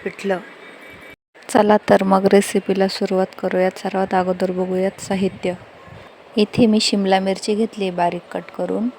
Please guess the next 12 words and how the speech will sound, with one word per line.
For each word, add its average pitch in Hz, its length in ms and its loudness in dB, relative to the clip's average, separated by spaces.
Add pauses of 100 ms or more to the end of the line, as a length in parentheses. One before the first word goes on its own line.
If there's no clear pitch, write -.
(2250)
मोहरी, 208 460 2 (1200)
जिरे, 190 380 2 (2250)
काश्मीरी 202 560 -2
लाल 190 160 0
मिरची 185 340 -6
पावडर, 185 420 -6 (1200)
हळद 196 200 0 (120)
पावडर, 180 360 -2 (840)
चवीनुसार 190 580 -4
मीठ 190 320 -6 (1600)
आणि 185 260 -4
लसूण. 180 340 -4